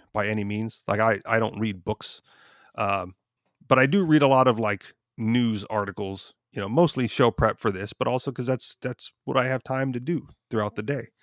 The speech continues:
So I see things, right? I, you know, the, the, the crazier things I set aside, uh, to talk about, you know, here or wherever. Um, but I, I may, you know, it's the old Mark Twain quote, right? If you, if you, uh, if you don't read the news, you're,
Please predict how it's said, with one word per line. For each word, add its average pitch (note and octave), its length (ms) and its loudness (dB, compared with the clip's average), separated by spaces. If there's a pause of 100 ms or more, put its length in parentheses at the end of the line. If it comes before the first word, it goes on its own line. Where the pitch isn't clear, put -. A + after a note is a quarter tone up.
(840)
So A2 460 4 (480)
I A#2+ 140 8
see D#3+ 260 0
things, A2 560 -4
right? A2 220 0 (100)
I, G2+ 260 -4 (200)
you G#2 160 -8
know, F#2+ 180 -6
the, F#2 220 -14
the, G#2 260 -6 (100)
the G#2+ 100 -4
crazier C3 640 0
things G2+ 460 -6
I G#2 160 -2 (140)
set A2 280 -2
aside, G2+ 480 -2 (600)
uh, F#2 240 -2
to G2+ 120 -8
talk A2 280 2
about, G2+ 380 0
you A2 100 -8
know, F#2+ 220 -6
here A2+ 320 -2 (100)
or A2 180 0
wherever. G#2 460 0 (500)
Um, G2 380 -2 (460)
but A2+ 180 4
I, A#2+ 120 6 (100)
I A#2 160 4
may, A#2+ 200 4
you A#2 140 -2
know, G#2 140 -2
it's G#2 100 -10
the G2+ 160 -2
old A2 160 2
Mark G#2 240 -2
Twain A2+ 260 -2
quote, G2 200 -6
right? G#2 160 0
If G2+ 100 -6
you, G2 160 -10
if G2+ 160 -14
you, G2+ 240 -12
uh, G2 160 -6
if F#2+ 140 -12
you G#2+ 60 -4
don't D3+ 180 4
read C3+ 160 4
the A#2+ 60 0
news, B2+ 280 2
you're, A2 140 0